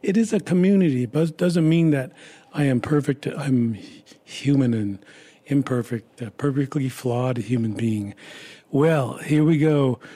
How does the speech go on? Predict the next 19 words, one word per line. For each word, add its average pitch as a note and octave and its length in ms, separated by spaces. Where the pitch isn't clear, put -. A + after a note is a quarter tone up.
Uh, C3+ 80
this C#3+ 220
is E3+ 120
First E3 280
Voices D#3 360
Radio. C#3+ 400
My C#3 220
name D3 220
is B2 100
Teokas C#3 580
and A#2+ 220
Ghost D#3 320
Horse, B2 380
and D#3 240
our B2+ 440
next F#3+ 260
guest, - 440
Max D3+ 400
Wilbert, D3+ 460